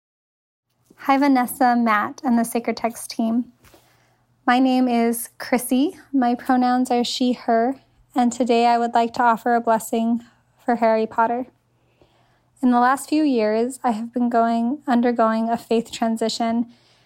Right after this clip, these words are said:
and dealing with not viewing my religion and my upbringing in the same way. At the same time, I have been going through grief and a transition with my feelings in Harry Potter,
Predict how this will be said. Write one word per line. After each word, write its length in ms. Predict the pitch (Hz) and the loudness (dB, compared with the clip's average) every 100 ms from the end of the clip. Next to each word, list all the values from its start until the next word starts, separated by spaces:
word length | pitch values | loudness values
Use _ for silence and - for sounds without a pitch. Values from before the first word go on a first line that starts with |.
| _ | _
and 120 | 262 240 | 0 2
dealing 300 | 247 254 247 | 4 2 0
with 160 | 233 | 0
not 400 | 240 233 226 240 233 | 0 2 0 -2 -4
viewing 440 | 233 240 240 240 | -2 0 0 0
my 140 | 226 | 0
religion 560 | 220 220 226 233 254 262 | 0 0 0 0 0 0
and 120 | 240 | 0
my 160 | 220 220 | -2 0
upbringing 520 | 226 226 226 226 226 | -2 -2 -2 -2 -4
in 100 | 226 | -4
the 80 | 226 | -4
same 300 | - 233 220 | -4 -6 -4
way. 220 | 214 233 - _ _ _ _ _ _ _ - | -6 -8 -12 _ _ _ _ _ _ _ -4
At 100 | 233 | -2
the 100 | 240 | 0
same 280 | 240 240 233 | -2 -2 -2
time, 560 | - 220 240 285 339 - | -4 -4 0 0 0 -4
I 80 | 247 | -2
have 520 | 208 220 220 220 - | 0 2 2 -2 -6
been 200 | - 240 | -2 0
going 400 | 233 226 226 233 | 0 0 0 -2
through 440 | 247 - 240 233 226 | -4 -4 -2 0 0
grief 540 | 247 262 254 - - _ _ _ - _ _ _ _ - | -2 -2 -2 -6 -18 _ _ _ -20 _ _ _ _ -2
and 120 | 247 | 2
a 120 | 240 233 | 2 2
transition 540 | 247 240 226 220 240 | 2 2 0 0 0
with 160 | 226 233 | 0 2
my 100 | 220 | 0
feelings 640 | - 226 226 226 240 - | 2 2 2 0 -4 -4
in 120 | 254 233 | -2 -2
Harry 280 | - 226 226 | -2 -4 -4
Potter, 400 | - 277 262 | 0 0 0